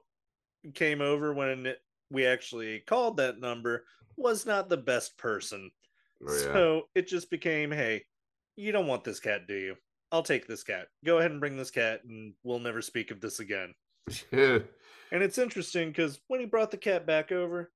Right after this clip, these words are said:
Speaker 1: the collar was off. Like, "Oh, okay, you're just a piece of shit. Go be a piece of shit elsewhere."
Speaker 2: Wow. What a, what a fucking winner.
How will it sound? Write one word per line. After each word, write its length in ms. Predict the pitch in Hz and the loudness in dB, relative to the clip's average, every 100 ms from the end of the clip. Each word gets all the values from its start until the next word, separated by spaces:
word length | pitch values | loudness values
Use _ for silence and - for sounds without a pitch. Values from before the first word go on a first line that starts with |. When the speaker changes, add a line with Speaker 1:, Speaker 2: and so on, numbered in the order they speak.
| _ | _
Speaker 1:
the 220 | 120 117 139 | -6 -2 0
collar 400 | 160 147 147 131 | 2 2 4 2
was 220 | 120 104 | 0 -2
off. 400 | 95 - - - _ _ _ _ _ _ | -4 -6 -14 -20 _ _ _ _ _ _
Like, 240 | 123 113 - _ _ - | -12 -12 -14 _ _ -2
"Oh, 280 | 185 160 - 202 | 0 0 -2 0
okay, 400 | 190 143 127 - | 2 2 0 -2
you're 100 | 214 | -8
just 180 | 226 - | -6 -4
a 40 | 151 | -4
piece 320 | 131 117 117 | -4 -6 -6
of 60 | - | -10
shit. 320 | - 95 101 127 | -10 -10 -10 -2
Go 220 | 175 196 | 2 2
be 200 | 180 143 | 2 0
a 40 | 127 | 0
piece 280 | 131 113 113 | -2 -6 -8
of 80 | 101 | -8
shit 220 | 117 101 | -6 -4
elsewhere." 480 | 95 - 101 95 - _ _ _ - | -6 -8 -8 -8 -10 _ _ _ -12
Speaker 2:
Wow. 460 | 65 65 60 62 - _ _ _ _ _ _ _ _ - | -4 -2 -4 -6 -12 _ _ _ _ _ _ _ _ 4
What 120 | 95 | 6
a, 80 | 85 | 6
what 220 | 82 90 | 6 6
a 140 | 64 - - | 4 -2 -2
fucking 340 | 78 78 64 | -2 0 -2
winner. 400 | 67 80 67 65 | 0 0 0 -4